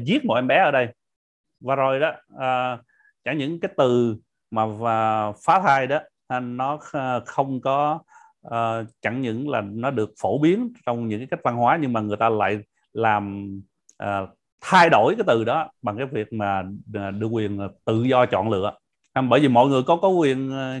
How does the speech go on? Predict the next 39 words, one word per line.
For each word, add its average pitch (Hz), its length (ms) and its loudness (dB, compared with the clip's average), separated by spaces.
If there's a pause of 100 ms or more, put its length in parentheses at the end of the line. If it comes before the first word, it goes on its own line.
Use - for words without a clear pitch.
chọn 135 160 0
lựa 127 160 6
mà. 143 180 -2 (920)
À, 135 100 -2
như 139 140 2
vậy, 110 220 4 (640)
à, 107 340 -6
cái 147 100 -8 (140)
cách 220 140 0 (140)
mà 110 180 -2
họ 104 220 2
diễn 110 240 -4
đạt 110 160 2
ở 120 40 -2
đây 120 340 0 (400)
là 101 120 -4
không 123 260 -6
phải 110 240 2
là 113 120 0
họ 98 260 -2
giết 190 200 -2
một 101 80 -2
em 110 140 -2
bé, 123 260 0 (500)
mà 101 320 0
là 92 340 -2
họ 95 400 -4
phá 127 200 0
hủy 110 320 0
một 101 160 -6
cái 107 80 -4
bào 98 220 -4
thai. 101 200 -2 (760)
Như 143 100 2
vậy, 104 220 6 (640)
chúng 143 80 -2
ta 165 60 0
có 147 100 0
thể 123 120 4